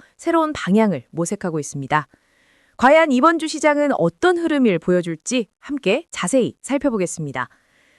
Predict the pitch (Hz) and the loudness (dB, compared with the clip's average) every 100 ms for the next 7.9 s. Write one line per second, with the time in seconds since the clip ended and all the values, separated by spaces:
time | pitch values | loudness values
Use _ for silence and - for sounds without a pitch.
0 | _ _ - 247 294 320 330 - 277 349 | _ _ 2 4 6 6 4 4 4 4
1 | 339 311 320 - - 240 330 233 277 - | 2 -2 -4 0 2 4 4 2 2 0
2 | 196 226 359 381 320 302 269 262 247 226 | -2 2 2 0 -2 -2 0 0 0 0
3 | 185 160 185 170 - _ _ _ _ - | -2 0 2 2 0 _ _ _ _ 2
4 | 262 349 285 262 311 269 294 294 - 175 | 6 6 4 -2 -2 -2 0 0 -2 -2
5 | 202 302 302 262 254 254 247 190 254 370 | 0 2 2 4 4 4 4 2 2 2
6 | 370 294 202 262 277 294 269 277 277 254 | 4 2 2 0 0 0 0 -2 0 0
7 | 262 320 330 269 - 185 240 233 | 0 -2 -4 -6 -6 0 2 2